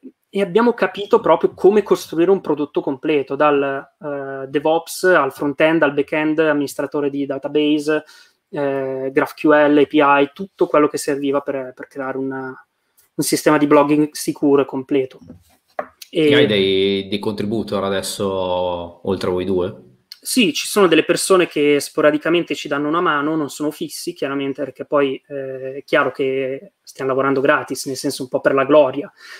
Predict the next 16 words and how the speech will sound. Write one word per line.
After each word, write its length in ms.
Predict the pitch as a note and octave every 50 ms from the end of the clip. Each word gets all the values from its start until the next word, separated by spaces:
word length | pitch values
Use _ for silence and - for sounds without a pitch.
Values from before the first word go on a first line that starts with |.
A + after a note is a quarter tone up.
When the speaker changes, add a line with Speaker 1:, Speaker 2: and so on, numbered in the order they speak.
| - - -
Speaker 1:
<laughs> 260 | D#3 - - - -
Speaker 2:
Certo. 320 | - F3+ D3+ - - - -
Speaker 1:
Quindi, 320 | G#3+ F#3+ - - E3+ - - - - - - - - -
eh, 360 | - D#3 D3 C#3+ C3+ C#3 C3 -
però 360 | - G3 G#3+ - D3 D3 C#3+
spesso 360 | - - - D#3+ D3+ - -
ci 120 | C#3+ - -
contattano 480 | - D3 C#3 - C#3+ C3 - C#3+ C#3
anche 160 | C#3 B2+ - -
persone 320 | - D3 - - C#3+ C3
che 60 | -
dicono: 420 | C#3+ C3+ - D3 C#3 C3+ C3+ C#3 C#3
"Vorrei 240 | C#3+ D3+ F3 E3+
dare 180 | D#3 D3+ D3 C#3+
una 120 | D#3 F3+
mano", 500 | F3+ D#3 C3 B2+ B2+ C3+ C#3 C3+ - -